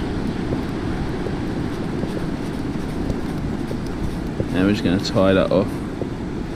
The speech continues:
Nice and simple. And there's our squid all ready to go out as a second bait. Right, so I'm fishing with Jay tonight, who is here. He's just, uh, cast out and he's reeling in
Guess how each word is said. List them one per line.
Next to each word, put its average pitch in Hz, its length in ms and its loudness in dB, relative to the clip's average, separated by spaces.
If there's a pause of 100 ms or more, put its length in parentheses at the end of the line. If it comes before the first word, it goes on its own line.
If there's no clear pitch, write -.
(240)
Nice 98 380 0
and 92 280 -2
simple. 104 400 4 (2500)
And 107 140 8
there's 107 380 8 (760)
our 95 100 4
squid 107 400 6 (300)
all 110 100 10
ready 101 180 8
to 92 60 0
go 104 100 6
out 101 120 8
as 98 100 4
a 101 60 2
second 101 320 4
bait. 95 180 6 (500)
Right, 120 180 6
so 131 80 4
I'm 127 60 2
fishing 156 200 6
with 139 100 4
Jay 147 180 8
tonight, 143 320 4
who 139 120 6
is 127 100 6
here. 135 360 6 (200)
He's 123 180 4
just, 135 240 4
uh, 120 160 6 (1700)
cast 131 320 2
out 131 160 4
and 110 80 2
he's 117 120 2
reeling 123 320 8
in 117 200 6